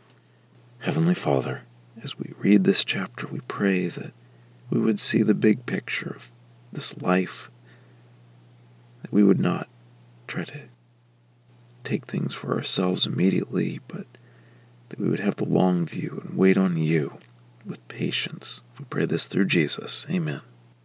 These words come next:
Genesis twenty-five. Now Abraham again took a wife, and her name was Keturah. And she bore to him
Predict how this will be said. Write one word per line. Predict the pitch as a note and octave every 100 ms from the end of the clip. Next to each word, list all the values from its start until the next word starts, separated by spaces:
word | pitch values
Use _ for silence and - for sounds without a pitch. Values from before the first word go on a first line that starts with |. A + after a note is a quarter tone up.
| _ _ _ _ _ _ _ _ _ _ _ _ _ _ _ B2+
Genesis | A#2 B2+ B2 A#2+ -
twenty-five. | A2 G#2+ G#2 D#2+ D2 - - - _ _ _ _ _ _ _ _ _ - -
Now | B2 C3 -
Abraham | E3 A#2 D#2 C#2+ -
again | F2+ B2 E3 A#2+
took | F2+ -
a |
wife, | C#2 C2+ F#2 A#2 - _ _
and | - E3
her | D3+
name | C#2+ C#2+ -
was | -
Keturah. | C#3 B2+ - D#3 D#2+ - _ _ _ _ _
And | - F3+
she | -
bore | D#3 B2+ D3+
to | B2+
him | E2+ E2 A#2+